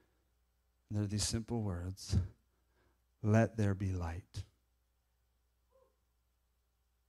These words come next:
So I wanna invite you, don't have to, it's never under compulsion here, but I invite you to stand. And we're gonna say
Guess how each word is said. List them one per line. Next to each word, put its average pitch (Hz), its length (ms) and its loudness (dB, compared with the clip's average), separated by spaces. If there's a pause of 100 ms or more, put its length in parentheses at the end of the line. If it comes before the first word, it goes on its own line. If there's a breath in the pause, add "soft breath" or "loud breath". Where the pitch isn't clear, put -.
(1500)
So 131 120 8
I - 20 12
wanna 175 200 12
invite 165 220 10
you, 175 480 8 (260)
don't 113 140 4
have 156 240 4
to, 170 320 2 (140)
it's - 200 -18
never 101 320 0 (120)
under 135 200 0
compulsion 143 580 -6
here, 147 340 -6
but 95 140 -8 (300)
I 107 60 -8
invite 113 480 -4
you 131 240 -2
to - 160 -10
stand. 95 600 -4 (4000)
And 107 160 6
we're 107 100 6
gonna 110 220 0
say 104 420 0